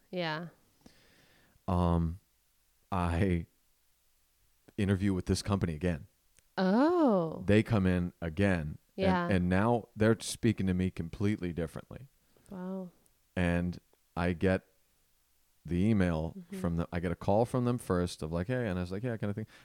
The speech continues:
Speaker 2: And then I get an email from them of an offer for the second,
Speaker 1: Oh.
Speaker 2: for the second year to do an internship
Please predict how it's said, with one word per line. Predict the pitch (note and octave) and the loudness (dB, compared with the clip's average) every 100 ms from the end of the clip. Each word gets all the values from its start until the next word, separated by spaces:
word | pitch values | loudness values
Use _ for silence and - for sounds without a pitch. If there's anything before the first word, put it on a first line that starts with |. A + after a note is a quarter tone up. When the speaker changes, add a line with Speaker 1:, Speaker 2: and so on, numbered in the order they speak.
| - | -6
Speaker 2:
And | F2 | 0
then | F#2 | 0
I | |
get | F2 F#2 | 2 0
an | F2 | 0
email | F#2 G2 F#2 F2 E2 | 2 2 2 0 -2
from | - - E2+ E2 | -4 -4 -2 -2
them | E2 D#2+ D#2 - | -2 -4 -8 -6
of | E2 D#2+ C#2+ - - | -4 -4 -6 -16 -10
an | E2 | -6
offer | D#2 E2+ - - - _ _ _ _ _ | -4 -4 -6 -14 -16 _ _ _ _ _
for | - F2 | -6 -2
the | E2+ | 0
second, | F#3+ G3+ B3 | 2 4 4
Speaker 1:
Oh. | D#4+ G4+ F4+ G3+ F#2+ | 2 0 0 -2 -2
Speaker 2:
for | F2 | -2
the | |
second | E2 F2 - E2 | 0 -2 -2 -2
year | E2 C#2+ D2 _ _ _ _ | -2 -4 -12 _ _ _ _
to | - E2+ | -6 -2
do | F2 E2 - | -2 -2 -4
an | E2 | -4
internship | E2 D#2+ - D#2 - D2 | -2 -2 -4 -6 -6 -8